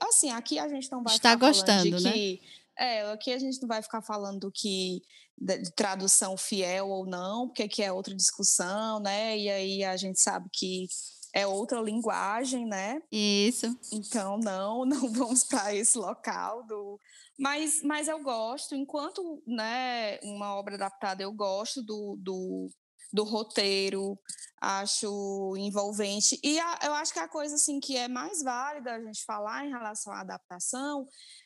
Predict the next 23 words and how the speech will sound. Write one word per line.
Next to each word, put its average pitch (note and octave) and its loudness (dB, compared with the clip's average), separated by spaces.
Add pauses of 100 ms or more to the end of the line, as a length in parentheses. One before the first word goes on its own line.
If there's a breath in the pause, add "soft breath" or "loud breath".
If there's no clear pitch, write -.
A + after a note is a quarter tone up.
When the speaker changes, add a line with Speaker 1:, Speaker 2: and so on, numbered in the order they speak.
(120 loud breath)
Speaker 1:
é D4 0
de D#4+ -6
que - -4
ela F4 -2
faz G4+ -6
jus C#4+ -4
mesmo, G#3+ -4
sabe, A3+ 0
a, G#3 -2
a, G3+ -4
a G#3 -8
Jackson. G3+ -8 (120)
Acho A3 -6
que - -2
é A3+ 0
uma A3+ -2
obra, A#3 -2 (560 soft breath)
é, G#3 0
bacana, B3 -4
que C4+ -2
a A#3 0
representa B3 -2
bem, G#3 -4